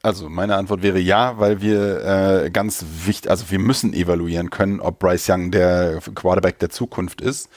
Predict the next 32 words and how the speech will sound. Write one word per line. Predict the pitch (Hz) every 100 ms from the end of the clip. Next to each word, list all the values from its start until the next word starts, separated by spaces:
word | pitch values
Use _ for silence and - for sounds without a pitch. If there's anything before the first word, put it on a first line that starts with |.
| - - - -
Und | - 101
deswegen | 90 92 98 95 95
müssen | 113 120
wir | 101
zusehen, | 95 - 123 107 98
dass | 90 -
wir | 95
da | 90 92
was, | 90 -
äh, | - 67 52 50
auf | 90
die | 95
Beine | 87 104 117
gestellt | 98 - 90
bekommen, | - - 104 90
um | 92
uns | 76 85
angucken | - 104 - -
zu | -
können, | - 98 95 -
ob | 101 -
er | 78
es | 73
sein | - 87 87 -
kann, | - 123 139
ob | 101
er | 65
es | 76 -
sein | 95 95 87
wird. | 98 127 160 - - - - - - - - - - - _
Ähm, | - 110 113 110 110 110 101 98 - - - - _
und, | 131